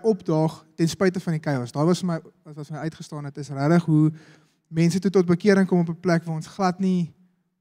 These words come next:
moes wees, ehm, daai dag nie, genesings wat plaasgevind het en bevrydings wat plaasgevind het. Ehm, dis hoe ek hom geleer ken het, is, in die chaos is hy regtig die een in die boot wat slaap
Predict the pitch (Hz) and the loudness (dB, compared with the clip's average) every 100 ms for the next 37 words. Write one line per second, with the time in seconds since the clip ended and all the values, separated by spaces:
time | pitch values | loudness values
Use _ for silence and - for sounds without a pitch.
0 | _ 165 175 208 - 170 175 - - - | _ 2 6 6 4 4 4 4 -4 -14
1 | _ _ _ _ _ _ _ _ _ _ | _ _ _ _ _ _ _ _ _ _
2 | _ _ _ _ _ - 143 143 135 - | _ _ _ _ _ -12 -10 -10 -12 2
3 | 160 170 156 147 - 160 151 - 175 160 | 6 6 6 2 0 -4 -6 2 4 6
4 | 170 185 175 165 156 151 156 160 156 156 | 6 4 2 2 0 0 -2 -4 -6 -6
5 | 151 147 175 170 175 170 - 143 143 147 | -10 -4 0 4 2 0 -12 -16 -16 -20
6 | - 127 131 127 _ _ _ _ _ 135 | -20 -20 -20 -20 _ _ _ _ _ -18
7 | 131 131 _ 165 156 156 160 170 156 147 | -18 -18 _ -6 -2 -2 -2 -6 -8 -8
8 | 143 151 139 147 143 95 _ - 185 180 | -8 -10 -12 -16 -20 -20 _ -4 -4 -2
9 | 226 196 185 190 180 170 - - _ _ | 0 0 2 4 4 2 -2 -16 _ _
10 | _ _ 170 160 151 147 156 151 160 151 | _ _ -4 -2 0 2 2 2 -4 -8
11 | 147 165 165 170 170 165 147 147 151 143 | -2 0 0 -2 -2 -2 -4 -4 -4 -10
12 | - 143 131 | -8 -6 -8